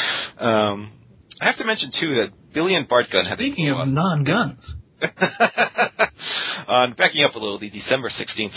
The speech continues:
Speaker 1: RAW, it was such a big match, both their wives were in attendance, and, um, <laughs> wasn't that Billy trying to get with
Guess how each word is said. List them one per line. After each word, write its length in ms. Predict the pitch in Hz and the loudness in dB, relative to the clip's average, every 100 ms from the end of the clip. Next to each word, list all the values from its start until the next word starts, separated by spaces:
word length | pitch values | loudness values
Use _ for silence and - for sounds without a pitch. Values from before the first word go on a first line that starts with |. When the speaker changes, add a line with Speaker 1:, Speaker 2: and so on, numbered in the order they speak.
| 67 | -6
Speaker 1:
RAW, 280 | 69 71 - - | -2 -2 -2 -10
it 60 | 101 | -10
was 80 | - | -2
such 120 | 170 | 0
a 40 | 165 | 2
big 140 | 170 147 | 2 4
match, 180 | 151 143 - | 2 2 -4
both 140 | 123 - | -10 -8
their 120 | 113 | -6
wives 320 | 92 120 120 | 2 2 2
were 60 | 85 | -2
in 60 | |
attendance, 480 | 78 - 95 73 64 - 73 | -12 -8 -8 -8 -14 -16 -14
and, 220 | 71 80 | -12 -4
um, 340 | 78 78 87 - - - - - - _ | -2 -2 -4 -14 -20 -20 -20 -20 -20 _
<laughs> 600 | - - - - - - | -18 -16 -14 -8 -6 0
wasn't 240 | 151 269 | 0 2
that 200 | 214 135 | 2 2
Billy 200 | 120 135 139 | 0 0 2
trying 180 | 131 | 2
to 60 | 117 | 2
get 100 | 117 | 0
with 100 | 90 | 0